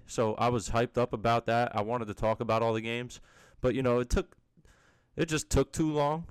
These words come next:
honestly. So, you know, I think, I think from here on out, I'll probably, you know, switch it up a little bit. Um,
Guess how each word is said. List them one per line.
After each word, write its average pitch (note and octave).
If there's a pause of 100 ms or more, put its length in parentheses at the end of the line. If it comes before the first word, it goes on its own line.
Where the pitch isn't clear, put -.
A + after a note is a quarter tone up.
honestly. D#3 (360)
So, A2+
you A#2+
know, G#2 (960)
I A#2
think, - (1400)
I A2
think C3 (300)
from G#2
here A#2
on G#2+
out, G#2
I'll G2+
probably, F#2+ (240)
you A2
know, F2+
switch -
it G2
up F#2+
a -
little F#2
bit. F#2 (760)
Um, F2